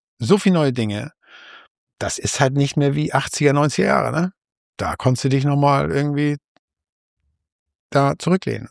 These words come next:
Deswegen wollte ich das einfach mal bewusst machen. Und also du würdest, diese würden halt diese, ähm, Personen, dieses angepasste Kind nicht zum Geschäftsführer des Labors machen, weil die immer auch Nein ist die Antwort.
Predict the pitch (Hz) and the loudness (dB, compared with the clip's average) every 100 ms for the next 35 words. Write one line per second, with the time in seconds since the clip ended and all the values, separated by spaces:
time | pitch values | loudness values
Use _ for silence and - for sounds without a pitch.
0 | 113 104 - 120 127 131 113 117 123 113 | -10 -8 -6 -4 -4 -4 -6 -6 -8 -8
1 | 113 113 107 127 139 160 - - - - | -8 -6 -4 -2 -2 -2 -6 -12 -16 -20
2 | _ _ - - - - - - - _ | _ _ -20 -20 -20 -20 -20 -20 -20 _
3 | _ 135 127 127 120 - _ _ _ _ | _ 2 4 4 0 -6 _ _ _ _
4 | _ _ _ - 127 117 139 143 147 - | _ _ _ 0 2 4 4 4 2 0
5 | - 151 151 143 143 151 151 135 147 143 | -4 -2 -2 -4 0 0 2 2 2 2
6 | - 143 139 139 139 139 131 139 135 147 | -2 -2 2 2 2 -2 -4 -6 -8 -10
7 | 147 139 135 147 143 139 135 135 147 139 | 0 2 4 4 2 0 -4 -2 2 2
8 | 139 131 135 147 185 190 - 113 90 104 | 0 -2 -2 0 2 0 0 -2 -4 -8
9 | - 120 113 - 127 127 - 143 160 135 | -6 -4 -2 -2 -4 -4 -4 -6 -2 -4
10 | 123 160 185 185 139 147 123 - 113 113 | -2 0 0 0 2 2 2 -2 -4 -4
11 | 120 127 | -4 -6